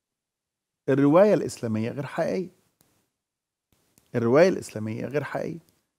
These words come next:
والرواية الإسلامية غير حقيقية،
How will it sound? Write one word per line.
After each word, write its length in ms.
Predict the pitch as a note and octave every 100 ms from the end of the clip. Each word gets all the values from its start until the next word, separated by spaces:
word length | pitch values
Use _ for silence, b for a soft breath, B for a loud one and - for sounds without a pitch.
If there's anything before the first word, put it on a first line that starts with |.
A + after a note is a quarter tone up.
| _ _ _ _
والرواية 480 | C3 C3+ C#3 D#3 A#3
الإسلامية 720 | A3 D#3+ D3+ B2 A2+ G#2+ A2+ _ _ _ _ _ _ _ _ -
غير 220 | C#3 G#3+
حقيقية، 720 | - G#3 A2+ A2 F3 D#3+ D3